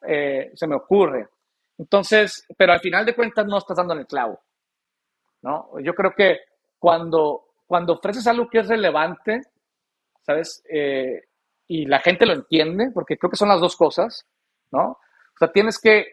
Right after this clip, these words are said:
tienes que ofrecer algo relevante y la gente lo tiene que entender. Eh, si no, pues no, no va a salir adelante. Eh, es cuando hay flow, ¿no? Es cuando las cosas suceden, es cuando,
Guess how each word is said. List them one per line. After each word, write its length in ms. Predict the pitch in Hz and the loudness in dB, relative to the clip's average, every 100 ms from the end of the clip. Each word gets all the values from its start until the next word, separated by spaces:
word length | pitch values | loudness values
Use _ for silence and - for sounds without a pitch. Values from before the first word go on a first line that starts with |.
| _ | _
tienes 300 | 196 190 - | -2 -2 -2
que 220 | 190 175 _ | -4 -4 _
ofrecer 380 | 170 160 - 226 | -4 -4 0 0
algo 160 | 262 | 2
relevante 420 | 262 226 247 - 262 | 0 0 -2 -4 -6
y 60 | |
la 100 | 156 | -4
gente 220 | 160 160 175 | -2 0 -2
lo 80 | |
tiene 160 | 165 170 | 0 -2
que 80 | 180 | -2
entender. 440 | 160 165 127 107 - _ _ _ _ _ _ _ | 0 -2 0 -6 -8 _ _ _ _ _ _ _
Eh, 440 | 151 147 143 135 _ _ _ _ _ _ _ _ | -6 -4 -2 -6 _ _ _ _ _ _ _ _
si 180 | - 160 | -6 2
no, 180 | 165 165 | 2 4
pues 120 | 190 | 0
no, 180 | 156 147 | 0 -4
no 200 | 131 135 | -4 -6
va 60 | 127 | -6
a 40 | |
salir 180 | 135 135 | -4 -4
adelante. 340 | 135 113 - _ _ _ _ _ _ | -4 -8 -16 _ _ _ _ _ _
Eh, 560 | - 135 131 - - - _ _ - _ | -4 -2 -2 -6 -14 -20 _ _ -20 _
es 180 | - 180 | 0 2
cuando 280 | - 240 196 | 4 6 6
hay 80 | 208 | 4
flow, 540 | - 190 233 170 123 | 2 4 6 4 -6
¿no? 200 | 139 180 | -16 -14
Es 120 | 170 - | -14 -4
cuando 320 | 214 196 170 | -2 0 0
las 200 | 151 - | 0 -4
cosas 280 | 170 208 - | -6 -4 -6
suceden, 640 | - 156 175 170 196 160 | -14 -8 -2 -2 -2 -4
es 160 | 165 - | -8 -4
cuando, 480 | 202 202 180 139 | -4 0 0 0